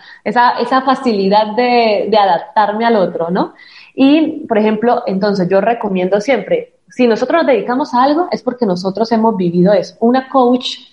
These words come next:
que se dedique, no sé, al coach de vida, es porque en algún momento ha estado triste, ha tenido, ha se, se ha sentido perdida, se ha sentido mal y buscó algo que la ayudara, ¿no?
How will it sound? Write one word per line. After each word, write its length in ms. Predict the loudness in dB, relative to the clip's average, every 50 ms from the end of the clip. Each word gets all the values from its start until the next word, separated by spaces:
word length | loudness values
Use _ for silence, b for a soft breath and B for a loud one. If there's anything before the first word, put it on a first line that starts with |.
| b b b b
que 80 | -6 -4
se 120 | -2 0
dedique, 360 | 2 2 2 0 0 0 0
no 120 | 0 0 0
sé, 180 | 2 2 2
al 160 | 2 0 0
coach 200 | 0 0 0 0 0 0
de 120 | 0 2
vida, 420 | 2 4 4 4 2 0 -2 -8 -16 _ _ _ -8
es 120 | -8 -6
porque 240 | -4 -4 -4 -2 0
en 60 | 0
algún 220 | 0 2 2 2 2
momento 340 | 2 0 0 0 0 0
ha 60 | -2 -2
estado 280 | -2 0 0 0 2 2
triste, 440 | 2 0 0 0 -2 -2 0 2
ha 160 | 4 4 2 2
tenido, 320 | 0 -2 0 2 2 2
ha 60 | 0
se, 200 | 0 -2 -6 -6
se 160 | -6 -2 -2
ha 60 | 0 0
sentido 420 | 0 -2 0 0 2 0 2 2
perdida, 680 | 0 0 0 0 -2 0 2 2 4 4 4 2 2 -2 B B B B -8
se 60 | -6
ha 40 | -4
sentido 380 | -4 -4 -4 0 0 2 2
mal 320 | 2 2 2 2 2 2 0
y 200 | 0 0 -2 -2
buscó 520 | 0 0 0 0 0 -2 -2 0 2 2 4
algo 280 | 2 0 0 -2 -4
que 100 | -2 0
la 60 | 0
ayudara, 500 | 0 2 0 0 2 2 2 0 0 -2 -2
¿no? 220 | -2 -2 -2 -4